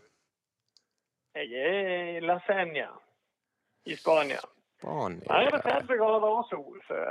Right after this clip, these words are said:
Speaker 1: det er kos.
Speaker 2: Dos cervezas.
Speaker 1: <laughs>
Speaker 2: Eller Aqua Mineral.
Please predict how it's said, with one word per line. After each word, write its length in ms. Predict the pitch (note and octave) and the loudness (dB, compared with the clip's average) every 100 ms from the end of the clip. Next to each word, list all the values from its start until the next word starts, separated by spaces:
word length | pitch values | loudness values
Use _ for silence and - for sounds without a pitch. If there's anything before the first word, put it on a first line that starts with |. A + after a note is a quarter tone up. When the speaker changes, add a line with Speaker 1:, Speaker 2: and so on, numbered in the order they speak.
| - | 0
Speaker 1:
det 140 | F#2+ | 0
er 260 | D#2+ D#2 D2 | 2 2 0
kos. 300 | - A#2+ - - - - _ _ - | -2 -6 -6 -18 -20 -20 _ _ -12
Speaker 2:
Dos 260 | - C3+ | 2 2
cervezas. 1120 | - A#2+ G#2+ A2 B2+ - G#2+ E2+ - - - - _ _ _ _ _ | 4 0 4 4 4 4 0 0 -4 -12 -20 -20 _ _ _ _ _
Speaker 1:
<laughs> 680 | - - - - - - A#3 A#3+ - A3+ - - - - F3+ A3 - _ - _ C3+ - B2 - _ _ _ | -20 -18 -12 -12 -12 -10 -6 0 4 4 4 2 0 -4 -4 -10 -12 _ -10 _ -8 -8 -14 -14 _ _ _
Speaker 2:
Eller 200 | C3 G#2+ | 0 4
Aqua 380 | A#2 D3+ - E3+ | 6 6 8 8
Mineral. 600 | D3 C#3+ C3+ C3+ G#2+ F#2+ | 8 6 8 8 8 4